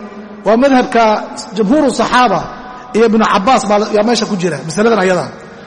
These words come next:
Ibnu Cabbaas wuxuu leeyahay, haddaad Kacbada dawaafto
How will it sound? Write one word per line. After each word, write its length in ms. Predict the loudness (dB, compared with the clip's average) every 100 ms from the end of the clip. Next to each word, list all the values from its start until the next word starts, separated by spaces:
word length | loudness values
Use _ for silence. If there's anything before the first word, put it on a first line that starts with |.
| -20 -2
Ibnu 140 | 2 4
Cabbaas 320 | 4 2 2
wuxuu 240 | 0 2
leeyahay, 560 | 4 6 4 4 2 2 -4 -16 -18 -18 -6
haddaad 400 | -2 2 2 2
Kacbada 420 | 0 2 2 2 2
dawaafto 640 | 4 4 4 0 0